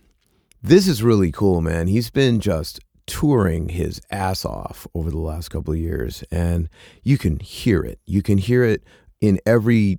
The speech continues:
note he plays. He plays effortlessly, and he sings exactly what is on his mind at the moment. And, uh, it's so exciting to watch, you know, a young artist just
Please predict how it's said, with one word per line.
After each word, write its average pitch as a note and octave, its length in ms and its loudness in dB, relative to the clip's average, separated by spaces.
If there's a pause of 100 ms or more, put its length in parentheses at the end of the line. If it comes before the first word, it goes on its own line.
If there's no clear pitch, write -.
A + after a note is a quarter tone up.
note G2+ 380 4
he F2+ 100 -2
plays. D#2+ 800 -4
He F2 260 -2
plays G#2 680 -2 (380)
effortlessly, - 1080 -2
and E2 380 0 (320)
he D#2 160 -4
sings E2 760 -2
exactly G2+ 760 0
what F2 240 0
is F2 180 -4
on E2 220 -4
his D#2+ 300 -4
mind - 500 -6 (320)
at D#2+ 180 -4
the C#2+ 60 -10
moment. C2+ 520 -8 (140)
And, E2 380 -2
uh, E2 160 -4
it's F#2 240 -2
so G2+ 300 2
exciting D#2+ 540 -4
to E2+ 120 -6
watch, D#2+ 400 -6 (300)
you D#2+ 100 -6
know, D2 140 -2
a D#2 40 -4
young D#2+ 280 -2
artist - 420 -6
just - 380 -8